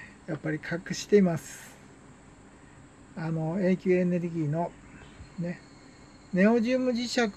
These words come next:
を使うのは、強力な磁石を使うのは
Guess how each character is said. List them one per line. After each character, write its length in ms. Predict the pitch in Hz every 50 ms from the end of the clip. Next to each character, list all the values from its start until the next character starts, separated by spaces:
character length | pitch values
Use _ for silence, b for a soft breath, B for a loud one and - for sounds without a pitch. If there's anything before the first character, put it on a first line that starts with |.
| - 180
を 180 | 170 165 165
使 240 | 160 - - 180 175
う 100 | 180 180
の 140 | 185 190 190
は、 260 | 185 175 151 143 160
強 160 | - - 185
力 180 | 185 190 180 190
な 80 | 190
磁 160 | 185 170 180 185
石 120 | 170 -
を 180 | 170 151 151 143
使 300 | - - - - 160 170
う 20 |
の 220 | 165 156 143 139
は 140 | 135 131 131